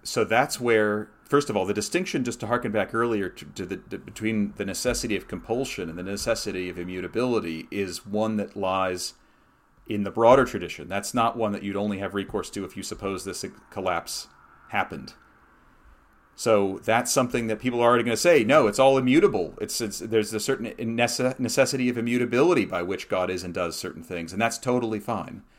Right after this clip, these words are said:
Essentially, what the, what the person who grants a modal collapse but says it's not a problem does is to just extend the scope of that, of that caveat. Just say,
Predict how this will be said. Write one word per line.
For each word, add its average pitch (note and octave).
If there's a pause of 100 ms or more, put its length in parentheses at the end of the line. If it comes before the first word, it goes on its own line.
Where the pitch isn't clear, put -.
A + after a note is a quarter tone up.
(600)
Essentially, D#3
what A#2
the, G2
what A2+
the A2+
person G#2+
who G2+
grants A2
a A#2
modal G2+
collapse G#2+
but G2+
says G#2+
it's G2+
not G#2
a F#2
problem G#2+
does G2 (520)
is A2+
to A2+
just G#2+
extend G#2+
the F#2
scope G2+
of F#2
that, F2 (500)
of F#2
that F2
caveat. G2+
Just F#2+
say, F2+